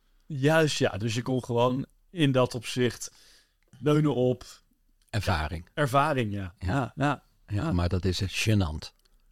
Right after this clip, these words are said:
Speaker 1: Ja, en flink schrikken lijkt me ook, eh.
Speaker 2: Ja, dat is onwerkelijk.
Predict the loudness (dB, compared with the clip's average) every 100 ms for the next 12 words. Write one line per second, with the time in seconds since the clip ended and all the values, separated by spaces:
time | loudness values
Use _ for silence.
0 | -14 0 2 4 0 -4 -4 -2 0 0
1 | 2 2 0 0 0 0 -2 -8 -6 -2
2 | 0 2 0 -2 -2 -2 0 2 2 0
3 | -6 -8